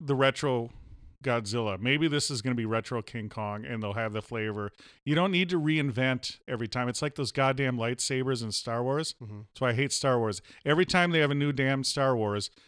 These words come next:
Speaker 1: they have to have a new lightsaber.
Speaker 2: Mm-hmm.
Speaker 1: You know, it's got, the one time it was just, it was a sword, you know, saber,
Speaker 2: Mm-hmm.
Speaker 1: and then it has the little hilt that comes out, and then it, the double one. Remember the double bow staff one where it came out on both ends?
Speaker 2: Mm-hmm.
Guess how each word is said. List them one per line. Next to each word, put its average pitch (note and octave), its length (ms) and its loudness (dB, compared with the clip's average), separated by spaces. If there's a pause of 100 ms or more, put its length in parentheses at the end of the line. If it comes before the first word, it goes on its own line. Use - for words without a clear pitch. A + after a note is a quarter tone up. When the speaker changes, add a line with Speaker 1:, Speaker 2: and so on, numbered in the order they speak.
(140)
Speaker 1:
they C3 60 0
have A#2+ 160 2
to C3 80 -2
have A2+ 120 0
a A2 40 -2
new G#2+ 180 -2
lightsaber. G#2+ 640 -4 (180)
Speaker 2:
Mm-hmm. G#2+ 140 -12
Speaker 1:
You C#3+ 120 4
know, C3 120 8
it's A#2 120 2
got, B2 200 4 (380)
the D3+ 180 0
one C#3 160 4
time C#3+ 220 6
it - 20 0
was B2+ 100 2
just, - 260 -2
it - 200 -6
was C#3 160 0
a C3 60 -2
sword, A#2 500 4
you A#2 100 -2
know, A2+ 200 0
saber, B2 560 2 (360)
Speaker 2:
Mm-hmm. G#2+ 100 -6
Speaker 1:
and B2+ 120 2
then C3 100 4
it A#2+ 80 4
has C3 340 4
the A#2+ 100 -2
little A#2+ 220 0
hilt C#3 340 0
that C3+ 100 -4
comes C3 260 0
out, B2 380 2
and B2 120 0
then B2 140 2
it, A#2+ 140 -2 (260)
the C3 80 0
double C3 400 4
one. B2+ 300 6
Remember B2 260 2
the A#2 100 0
double A#2+ 320 0
bow A#2 240 2
staff B2 460 0
one B2+ 180 -2
where A2+ 120 0
it - 80 -16
came C3 180 -2
out A#2 140 0
on A2 80 -4
both A2 280 -2
ends? A#2 380 -4
Speaker 2:
Mm-hmm. A2+ 220 -10